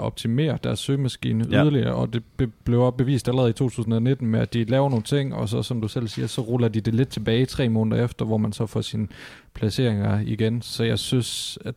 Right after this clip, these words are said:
Speaker 1: to tusind og tyve bliver endnu sværere at, at lave det, som vi laver. Lave seo, fordi at
Speaker 2: Mm,
Speaker 1: vi,
Speaker 2: ja,
Speaker 1: vi
Speaker 2: ja,
Speaker 1: kender jo godt
Speaker 2: altså.
Speaker 1: fundamentet, men selvom du gør det sindssygt godt, så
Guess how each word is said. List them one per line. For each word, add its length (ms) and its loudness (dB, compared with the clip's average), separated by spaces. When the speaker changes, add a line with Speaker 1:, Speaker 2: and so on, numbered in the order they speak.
Speaker 1:
to 220 0
tusind 260 0
og 60 0
tyve 220 4
bliver 260 0
endnu 260 2
sværere 480 0
at, 320 -2
at 60 -2
lave 180 0
det, 160 0
som 180 -4
vi 80 2
laver. 240 -2
Lave 220 2
seo, 320 2
fordi 480 0
at 300 -4
Speaker 2:
Mm, 340 2
Speaker 1:
vi, 80 4
Speaker 2:
ja, 100 6
Speaker 1:
vi 180 4
Speaker 2:
ja, 100 6
Speaker 1:
kender 160 8
jo 60 6
godt 100 6
Speaker 2:
altså. 140 6
Speaker 1:
fundamentet, 640 2
men 260 2
selvom 320 2
du 80 0
gør 180 2
det 100 0
sindssygt 320 -2
godt, 180 2
så 100 -12